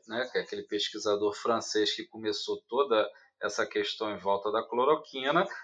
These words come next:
a cloroquina não mudou o desfecho do paciente pra covid, ou seja, o paciente que tinha que piorar e necessitar de mais oxigênio ou de internação no U T I, esse paciente ia piorar usando hidroxicloroquina ou não usando hidroxicloroquina.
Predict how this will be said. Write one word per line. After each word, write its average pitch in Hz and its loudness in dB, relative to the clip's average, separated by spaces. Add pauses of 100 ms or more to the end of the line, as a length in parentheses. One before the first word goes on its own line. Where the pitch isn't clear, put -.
(200)
a 131 10
cloroquina 135 4
não 151 0
mudou 139 2
o - -4
desfecho 127 0
do 143 -12
paciente 127 0 (400)
pra 123 8
covid, 98 0
ou 104 -2
seja, 92 -2
o 104 -10
paciente 131 2
que 156 -10
tinha 117 -2
que 98 -4 (420)
piorar 123 10 (260)
e 104 -8
necessitar 110 2
de 101 -4
mais 117 4
oxigênio 104 2
ou 117 6
de 110 -4
internação 104 4
no 104 2
U 117 -4
T 123 2
I, 117 8
esse - 0
paciente 123 2
ia 120 4
piorar 110 8
usando 120 4
hidroxicloroquina 117 2
ou 135 2
não 131 2
usando 117 2
hidroxicloroquina. 117 0